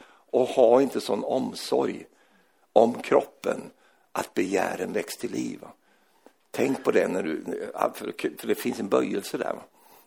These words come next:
Och det säger han ju också vidare, att han, han, han talar ju i, det är Jakob som säger det här. "Varför kommer det strider och tvister ibland er?" Det är Jakobs brev fyra, här, vers ett.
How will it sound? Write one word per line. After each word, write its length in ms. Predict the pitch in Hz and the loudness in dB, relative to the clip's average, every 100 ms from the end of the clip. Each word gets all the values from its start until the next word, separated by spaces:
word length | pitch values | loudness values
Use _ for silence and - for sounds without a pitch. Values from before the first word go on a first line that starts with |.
| _ _ _ _ _ _ - | _ _ _ _ _ _ -4
Och 100 | 113 | 0
det 100 | 113 | 2
säger 260 | - 98 | 6 8
han 100 | 95 | 8
ju 60 | 110 | 6
också 220 | 110 - | 4 2
vidare, 440 | 110 117 98 90 - - - - | -2 0 2 2 0 -6 -20 -14
att 200 | - - | -4 0
han, 180 | 95 104 | 2 0
han, 200 | - - | 0 -2
han 160 | - 98 | 0 -4
talar 300 | 107 107 101 | 2 4 4
ju 180 | 98 98 | 2 0
i, 380 | - - - - 98 | 0 -4 -4 0 0
det 60 | 104 | 2
är 80 | |
Jakob 320 | 107 110 - 107 | 6 4 4 -6
som 120 | 113 | -4
säger 240 | 120 107 | 0 0
det 60 | 110 | 0
här. 240 | 107 110 - _ _ _ | -2 -4 -8 _ _ _
"Varför 260 | 110 117 | 4 4
kommer 300 | 120 139 110 | 6 6 6
det 80 | 110 | 4
strider 480 | - 123 127 104 95 | 2 0 0 0 -2
och 100 | - | 0
tvister 400 | - - - 104 | -2 -4 -6 -6
ibland 360 | - 58 - | 0 0 0
er?" 120 | - - - | -4 -6 -8
Det 80 | 101 | -4
är 40 | 101 | 0
Jakobs 400 | 104 98 107 - | 2 0 -4 -4
brev 140 | 104 | -6
fyra, 380 | - 107 95 92 | -4 -6 -4 -4
här, 120 | 107 | -4
vers 220 | - 104 | -6 -4
ett. 280 | 101 - - | -6 -8 -20